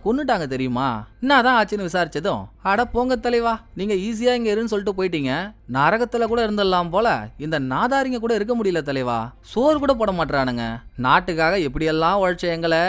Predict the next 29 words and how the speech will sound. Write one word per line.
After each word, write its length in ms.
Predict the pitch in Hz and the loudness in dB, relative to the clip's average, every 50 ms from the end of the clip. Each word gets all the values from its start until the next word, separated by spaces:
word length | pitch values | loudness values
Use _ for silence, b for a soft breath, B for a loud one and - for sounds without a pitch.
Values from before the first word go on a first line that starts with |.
| 196 | 0
இப்படி 220 | 180 135 135 139 139 | -2 -2 -2 -4 -4
போட்டிருக்காங்கன்னு 680 | 135 147 180 180 185 175 175 170 165 175 175 170 156 | -2 -2 -2 -2 -2 0 0 0 0 -2 -4 -4 -4
நினைச்சு 280 | 156 165 - - 143 165 226 254 - - - | -4 -4 -6 -6 -8 -8 -8 -10 -14 -10 -6
இங்க 200 | 120 131 139 139 | -4 -2 0 0
இருக்க 200 | 143 139 135 - 214 160 123 | 0 0 0 0 -2 -2 0
ஒரு 180 | 123 143 175 208 | 0 0 0 0
ஒரு 180 | 220 214 208 196 - | 0 0 0 0 -2
சோல்ஜரும் 480 | 190 196 202 185 190 185 190 220 240 202 | -2 -4 -2 -2 -2 -2 -2 -4 -4 -4
தினசரி 420 | 147 151 180 208 190 - 202 220 | -4 -4 -4 -4 -4 -2 -4 -4
கவலைப்பட்டுக்கிட்டே 600 | 226 - 165 185 202 208 190 190 190 185 185 185 185 | -2 0 0 2 2 2 0 -2 -2 -2 -2 -2 0
தான் 160 | 190 202 190 | 0 0 0
இருக்கான். 260 | 180 156 143 135 120 120 - - - | -2 -2 -2 -4 -4 -6 -10 -14 -8
இங்க 200 | 107 117 123 117 123 | -6 -4 -2 -2 -2
இருக்கவங்க 360 | 139 151 208 202 190 180 175 | -2 0 0 0 2 2 0
எல்லாம் 260 | 170 165 185 226 226 151 | 2 2 2 2 2 0
ஒருத்தவங்க 460 | 123 139 165 175 185 180 175 170 156 | -2 -2 -2 0 0 0 0 0 -2
மூஞ்ச 220 | 143 160 202 220 208 214 | -4 -4 -4 -2 -2 -2
இன்னொருத்தவங்க 540 | 180 170 190 202 190 175 170 156 156 175 208 208 - | -2 0 -2 -2 -2 -2 -2 -2 0 -2 -2 -2 0
பாத்துக்கிறது 520 | - 151 202 202 - 220 202 202 185 185 | 0 0 0 0 -2 -4 -4 -4 -4 -2
கூட 160 | 170 185 202 202 | -4 -2 0 0
இல்ல. 180 | 180 156 139 123 120 - - - | 0 0 -2 -6 -8 -10 -12 -4
நாங்க 300 | 139 151 160 196 226 226 220 | 2 4 4 4 4 2 0
ஏதோ 140 | 208 214 240 | 0 2 2
அட்ஜஸ்ட் 300 | 220 202 208 214 - - | 2 2 -2 -6 -6 -6
பண்ணி 140 | 190 196 196 | -6 -4 -2
இருந்துட்டோம், 420 | 175 160 165 156 120 120 120 131 143 - - - | -2 -2 -4 -4 -4 -2 -2 -2 -4 -6 -12 -8
ஆனா 160 | - 123 143 147 135 | -2 0 2 2 2
ஃபர்ஸ்ட் 240 | 123 127 127 - 220 | 0 -2 -4 -2 -2
விக்டிம் 360 | 214 185 - - 180 220 | -2 -2 -2 -2 -4 -4